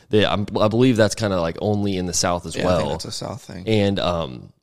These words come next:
Speaker 1: yeah, it,
Speaker 2: Texas.
Speaker 1: it's just one of those things, bro, where it's like, you go to Buc-ee's for the experience. You don't actually go there just to get gas or just to get, like, you know, some Reese's or something
Speaker 2: Mm-hmm.
Speaker 1: inside. It's like, you go in there because you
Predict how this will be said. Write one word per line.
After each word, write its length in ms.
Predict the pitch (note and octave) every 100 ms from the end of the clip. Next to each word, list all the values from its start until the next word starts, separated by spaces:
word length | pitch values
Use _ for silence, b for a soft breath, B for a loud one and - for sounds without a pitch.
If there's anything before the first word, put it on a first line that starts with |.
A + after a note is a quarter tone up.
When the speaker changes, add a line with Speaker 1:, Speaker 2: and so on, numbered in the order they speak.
| _ A#2+
Speaker 1:
yeah, 200 | A#2 E2+
it, 60 |
Speaker 2:
Texas. 220 | A#2 A#2 B2
Speaker 1:
it's 100 | C3+
just 140 | C#3
one 100 | D3+
of 60 | B2
those 180 | G#2
things, 180 | A2+ G#2+
bro, 180 | F#2+ E2+
where 120 | F2 F2
it's 100 | F#2+
like, 160 | F2+ -
you 160 | G#2
go 160 | G#2 C3+
to 60 |
Buc-ee's 340 | A#2 A#2+ A#2 G#2+
for 120 | G#2
the 80 | F#2
experience. 580 | - - F#2 E2 C2+ A2+
You 60 |
don't 140 | A2+ A#2
actually 260 | A2 G#2+
go 180 | G2 G2
there 160 | F2 E2
just 200 | E2+ F#2+
to 60 |
get 180 | F2 E2
gas 320 | F#2 F2 D#2+ F#2
or 60 |
just 200 | F2 F2+
to 60 | G2
get, 200 | F2 E2+
like, 200 | E2+ F2
you 40 | F2+
know, 140 | D#2+
some 240 | F2 F2 E2+
Reese's 380 | F#2+ F2 F2 E2
or 60 |
something 320 | E2 E2+ - C3
Speaker 2:
Mm-hmm. 100 | B2+
Speaker 1:
inside. 380 | A#2 E2+ D#2 D#2
It's 100 | F2+
like, 120 | E2+
you 100 | A2
go 200 | A#2+ A#2
in 60 | A2
there 140 | A2
because 340 | G2+ F#2+ G#2 F2+
you 240 | F#2+ F2+